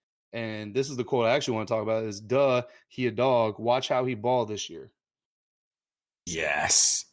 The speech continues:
Speaker 1: Right? So what do you think about all that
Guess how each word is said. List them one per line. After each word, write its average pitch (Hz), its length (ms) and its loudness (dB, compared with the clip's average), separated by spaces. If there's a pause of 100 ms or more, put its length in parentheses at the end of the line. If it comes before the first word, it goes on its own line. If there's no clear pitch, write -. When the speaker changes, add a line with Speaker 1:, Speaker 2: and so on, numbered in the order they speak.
(520)
Speaker 1:
Right? 120 240 -2 (680)
So 110 360 -2
what 120 180 0
do 156 80 -2
you 156 80 -2
think 107 320 -6
about 104 240 -10
all 104 260 -6
that 104 280 -10